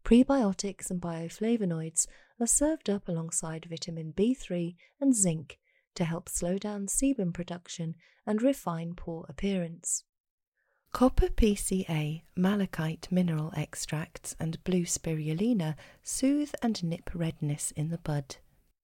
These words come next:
In a twenty-eight-day independent clinical study, excess sebum reduced by an average of thirty-six percent, twenty twenty-two. Supergreens Nutrient Boost Oil,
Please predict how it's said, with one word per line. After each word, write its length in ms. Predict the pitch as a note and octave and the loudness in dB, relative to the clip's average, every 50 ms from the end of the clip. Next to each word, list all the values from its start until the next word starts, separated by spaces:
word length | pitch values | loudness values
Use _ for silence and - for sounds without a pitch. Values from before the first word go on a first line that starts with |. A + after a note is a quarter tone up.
| _ _ _ _ - | _ _ _ _ 6
In 80 | G#3+ | 6
a 80 | G#3+ G#3+ | 6 6
twenty-eight-day 1000 | - - - D4 D#4 D#4+ - F4 D#4 A#3 A3 - - - - - F3+ E3 D#3+ D#3+ | 4 4 4 4 4 4 4 6 6 6 6 2 -2 -8 -2 0 0 0 0 -2
independent 800 | D#3 - F#3 G3 G3+ G#3+ - G3 F#3 F3 F3 F#3 E3+ - - - | -2 0 0 0 0 0 -2 -2 -2 -2 -4 -6 -8 -10 -12 -8
clinical 420 | - F3+ F3 E3+ G3 - - A#3+ A#3+ | -4 -4 -2 -2 -2 -2 -2 -2 0
study, 560 | - - - F3 E3 - D#3 D#3 D#3 - - - | 0 -2 -2 -2 -4 -4 -6 -8 -8 -10 -8 -8
excess 460 | F3+ F3 - - - A3+ A3 - - | -8 -6 -4 -4 -2 -2 -2 -2 -2
sebum 400 | - G3+ G3 F#3 - E3+ E3+ E3+ | 0 -2 -2 0 -2 -4 -4 -4
reduced 520 | E3 E3+ - - F3 F#3 - - - - | -6 -8 -6 -4 -4 -4 -4 -6 -10 -8
by 140 | - E3+ D#3+ | -6 -6 -6
an 80 | D#3 - | -6 -6
average 340 | - D#3+ - - E3+ - - | -8 -10 -10 -10 -12 -10 -10
of 80 | F3 | -12
thirty-six 680 | - - C4 C4+ C#4 - - D4 - - - - - - | -4 2 2 2 2 2 -4 -6 -4 -4 -4 -6 -8 -12
percent, 580 | - - F#3 - - F3 E3+ D#3 E3 - - - - _ _ _ _ _ _ _ | -10 -8 -4 -4 -2 -2 -2 -4 -6 -10 -14 -14 -14 _ _ _ _ _ _ _
twenty 360 | - F3 E3 E3+ - - F#3 | -4 -4 -2 -4 -6 -8 -12
twenty-two. 800 | - - F3 E3 F3 - F#3+ F#3 - - F3+ F3 E3+ E3 E3+ F3 _ _ _ _ _ _ _ _ _ _ _ _ _ _ _ _ _ _ _ _ _ _ _ _ _ _ _ _ _ _ _ _ _ | -8 -6 -8 -6 -6 -8 -10 -10 -6 -4 -2 -2 -2 -4 -4 -8 _ _ _ _ _ _ _ _ _ _ _ _ _ _ _ _ _ _ _ _ _ _ _ _ _ _ _ _ _ _ _ _ _
Supergreens 840 | - - - G4 F4+ - - F#3+ - F3 E3+ E3+ E3+ E3+ F#3 - - - | 4 10 12 12 12 10 4 0 2 0 0 0 -2 -2 -2 -2 -2 -2
Nutrient 600 | F3+ F3+ F#3 - - - - F#3+ F#3 F3 - - - | -2 -2 -2 -4 -6 -4 -4 -2 -2 -4 -6 -8 0
Boost 360 | - F3+ F3+ F3 - - - | 0 0 2 2 -2 -4 -4
Oil, 400 | - E3+ E3 E3 D#3 D#3 E3 - | -4 -4 -4 -4 -4 -6 -8 -10